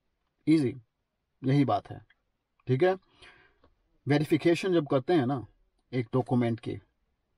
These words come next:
उसको ओरिजिनल माना जाता है। तो वर्ल्ड वाइड हंड्रेड सिक्सटीन कंट्रीज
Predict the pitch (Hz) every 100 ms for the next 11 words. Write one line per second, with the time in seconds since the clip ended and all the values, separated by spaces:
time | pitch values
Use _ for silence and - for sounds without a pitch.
0 | _ _ _ _ _ _ _ - 143 -
1 | 151 190 151 147 147 165 143 120 113 101
2 | - 101 113 - _ _ _ _ _ -
3 | - - _ _ _ _ - 170 180 -
4 | _ _ - _ _ 131 147 240 202 170
5 | 175 220 - - _ - 160 208 233 262
6 | - - - 196 - - - 226 226 -
7 | 147 143 151 151 113 -